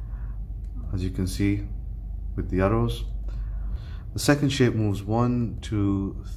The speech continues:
three to the left, and one, two down, again indicated by the arrows. Now we can describe the translation using a column vector. What's a column vector? It's basically like a pair of coordinates of X and Y,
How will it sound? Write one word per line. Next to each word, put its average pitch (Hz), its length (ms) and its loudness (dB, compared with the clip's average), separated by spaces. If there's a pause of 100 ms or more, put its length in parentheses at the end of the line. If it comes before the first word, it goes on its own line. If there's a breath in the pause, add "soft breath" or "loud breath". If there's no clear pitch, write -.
three 135 260 4
to 104 100 -2
the 95 100 0
left, 95 340 2
and 95 360 -2
one, 95 440 -2 (420 loud breath)
two 95 400 0 (100)
down, 92 340 2 (1040 loud breath)
again 113 500 6
indicated 113 720 0
by 95 160 2
the 92 220 -2
arrows. 90 400 0 (540 loud breath)
Now 104 440 4 (360 loud breath)
we 113 100 2
can 117 160 4
describe 131 540 2
the 131 40 0
translation 104 640 2
using 98 400 0
a - 60 -6
column 104 600 0
vector. 92 400 -4
What's 123 280 -2
a 123 60 -2
column 110 320 2
vector? 110 500 -2 (460 loud breath)
It's 110 120 -2
basically 127 500 6
like 101 200 2
a 98 60 -2
pair 107 260 2
of 98 120 0
coordinates 101 500 0
of 92 180 -4
X 101 280 -4
and 90 180 -2
Y, 98 300 2